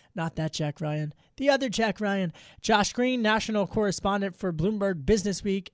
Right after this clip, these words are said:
and A B Stoddard. Francesca Chambers is on the line. She's a White House reporter for McClatchy. Francesca, you staying hydrated?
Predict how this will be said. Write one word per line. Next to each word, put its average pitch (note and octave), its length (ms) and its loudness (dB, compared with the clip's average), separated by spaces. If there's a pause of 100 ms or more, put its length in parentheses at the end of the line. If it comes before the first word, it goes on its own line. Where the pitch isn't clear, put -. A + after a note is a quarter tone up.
(120)
and A#3+ 840 0 (440)
A C#3 140 -2
B D3 140 -2
Stoddard. - 560 -8
Francesca C#4+ 600 4
Chambers C#4+ 540 4
is A#3 120 -4
on A#3 160 6
the A3 100 2
line. G#3 380 4
She's A3+ 300 -6
a A3 100 2
White A3 240 4
House A3 300 4
reporter G#3 340 -2
for G#3+ 220 -4
McClatchy. G#3+ 580 -2
Francesca, A#3 580 2
you A#3 120 -2
staying B3 260 0
hydrated? G3+ 640 2